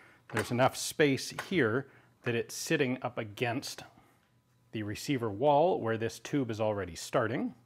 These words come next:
the ejection tube. There we go. It's going to keep going forward. And when we get to that position, it gets cammed back in, out of the way. Spring, um, each case is going to go forward,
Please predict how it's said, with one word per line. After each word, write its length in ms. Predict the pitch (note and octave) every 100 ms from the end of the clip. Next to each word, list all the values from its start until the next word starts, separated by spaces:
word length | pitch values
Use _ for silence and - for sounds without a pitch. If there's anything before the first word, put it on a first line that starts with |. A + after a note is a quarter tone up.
| _
the 80 | F2+
ejection 420 | E2 G2+ - F2+
tube. 360 | E2+ A#2+ G#3 F3+ _ _ _ _ _ _ _ _ _ _ - _ - _ _ _ -
There 220 | - - - - _ _ _ - - - - - - - - - - - _ _ _ _ - -
we 60 | -
go. 260 | G3+ F#3+ -
It's 140 | -
going 220 | C3+ A2
to 60 | F#2+
keep 220 | - C#3+
going 240 | C3+ B2+
forward. 500 | - F#3 F3 E3+ E3 C3 - - _ _ _ _ _ _ _ _ _ -
And 640 | B2 A#2+ B2 B2+ C3+ D#3+ -
when 240 | A#2 A2+ A2
we 80 | G#2
get 180 | A#2 -
to 100 | G#2
that 280 | C3 D3 -
position, 600 | C#3 C#3 C3 - C3 B2+
it 140 | A#2+
gets 220 | B2 A2 -
cammed 420 | - C3 A#2+ G2+
back 300 | A#2+ G2+ -
in, 200 | A3+ A#3 - - - - -
out 200 | - A#2+
of 120 | A2 -
the 60 |
way. 260 | G2+ C#3+ D#3 -
Spring, 440 | C#3 B2 A2+ A#2 A2
um, 260 | G2+ F#2+ G2+
each 180 | D3 -
case 300 | - C#3 -
is 80 | A#2+
going 240 | C3+ A#2+
to 80 | A#2
go 160 | A#2 A2+
forward, 460 | - C3 B2 A#2+